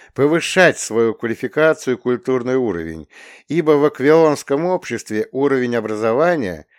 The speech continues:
и усердный труд являются единственным социальным лифтом. По сути, само это общество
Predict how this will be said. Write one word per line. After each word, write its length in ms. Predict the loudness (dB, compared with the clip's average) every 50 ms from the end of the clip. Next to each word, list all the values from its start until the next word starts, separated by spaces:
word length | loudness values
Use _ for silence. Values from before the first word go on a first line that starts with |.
| _ _ _
и 80 | -4
усердный 640 | -4 -4 -4 -4 -2 0 0 0 0 -2 -6 -6 -6
труд 380 | -6 -6 -8 -8 -8 -10 -14 _ _ -20 -20 -20 -14 _
являются 580 | 0 0 4 6 6 6 6 4 0 -2 -2 0
единственным 840 | 0 0 -2 -2 -2 -2 -2 -2 -4 -4 -4 -4 -2 -2 -4 -4 -4
социальным 680 | -6 -10 -6 -2 0 0 2 2 0 0 -2 -6 -6
лифтом. 380 | -8 -10 -12 -14 _ _ -20 -20 _ _ _ _ _ _ _ _ _ _ _ _ _ _ _ _ _ _ _ _ _ _ _ _ _ _ _
По 140 | 2 2 2
сути, 540 | 2 0 -4 -4 -4 -4 -2 -2 -2 -2 -4 -6
само 440 | -4 0 0 0 0 0 0 0
это 200 | 0 0 0 0
общество 640 | -2 -2 -2 -2 -6 -10 -12 -10 -8 -6 -6 -6 -6